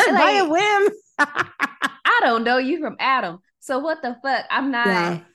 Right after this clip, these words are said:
Speaker 2: really gonna get into all of that. Also, I'm literally trying to put on a brave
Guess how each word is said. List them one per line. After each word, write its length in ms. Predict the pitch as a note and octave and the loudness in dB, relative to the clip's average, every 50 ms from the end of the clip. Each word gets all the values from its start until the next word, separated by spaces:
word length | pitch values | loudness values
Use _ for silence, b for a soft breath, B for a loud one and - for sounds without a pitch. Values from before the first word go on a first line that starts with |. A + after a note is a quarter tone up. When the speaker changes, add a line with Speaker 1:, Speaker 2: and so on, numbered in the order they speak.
| _ _ _ _ - | _ _ _ _ -18
Speaker 2:
really 400 | A3+ A3+ B3 C4 C#4 C#4 C4+ A#3+ | -12 -6 -4 -4 -2 -4 -6 -8
gonna 260 | A3 A#3+ A3+ - G3+ | -8 -8 -8 -8 -8
get 360 | G3+ G3+ G3+ - G#3+ G#3 G3+ | -12 -14 -14 -10 -8 -8 -6
into 380 | G#3 G#3+ A#3 B3 B3+ B3+ A#3 - | -6 -6 -8 -8 -10 -10 -10 -8
all 280 | - - A3+ A#3 A#3 A3+ | -6 -4 -4 -4 -4 -6
of 140 | A3+ A3 G#3+ | -8 -10 -8
that. 320 | A3 A3 A3 G#3+ F#3 - - | -6 -6 -6 -6 -8 -6 -6
Also, 460 | G3+ G#3+ A3+ A3 - A3 G3+ F#3+ - - | -6 -6 -6 -6 -8 -10 -10 -8 -6 -4
I'm 460 | F#3 G3+ G#3+ G#3+ G#3+ G#3 G#3 - - - | -2 -2 -2 -2 -4 -6 -10 -12 -14 -16
literally 420 | F#3 G3 G#3 G3+ G#3 G3 G3 F#3+ | -14 -12 -10 -10 -8 -10 -10 -12
trying 260 | F#3+ G3+ F#3+ F3 E3 | -12 -10 -10 -10 -10
to 80 | E3+ E3 | -10 -12
put 220 | D#3 - F#3+ F3 | -12 -12 -12 -10
on 160 | E3+ E3 E3 E3 | -10 -10 -10 -12
a 40 | D#3 | -14
brave 380 | D3+ D#3 D#3 D#3+ D#3+ D#3+ D#3+ | -12 -12 -10 -10 -10 -12 -14